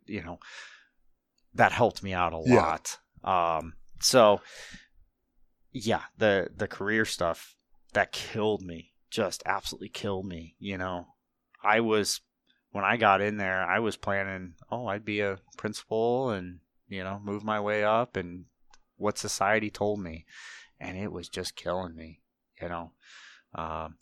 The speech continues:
Speaker 1: I didn't have the outlets that everybody else had, you know.
Speaker 2: What do you mean
Speaker 1: Um,
Speaker 2: the outlets?
Speaker 1: Well,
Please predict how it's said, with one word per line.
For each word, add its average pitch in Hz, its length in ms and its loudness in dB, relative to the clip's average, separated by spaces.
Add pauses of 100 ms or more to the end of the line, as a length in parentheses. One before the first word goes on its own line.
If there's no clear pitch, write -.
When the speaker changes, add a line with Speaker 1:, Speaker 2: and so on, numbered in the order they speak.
(140)
Speaker 1:
I 104 120 0
didn't 101 180 -2
have 101 220 -2
the 98 140 -6
outlets 98 800 0 (200)
that 87 560 0 (720)
everybody 92 340 -2
else 90 240 0
had, - 400 -4 (460)
you 82 100 -8
know. 80 220 -10 (400)
Speaker 2:
What 123 80 6
do 123 60 10
you 127 40 10
mean 123 120 10
Speaker 1:
Um, 120 40 10
Speaker 2:
the 113 80 10
outlets? 104 400 2 (320)
Speaker 1:
Well, 139 340 8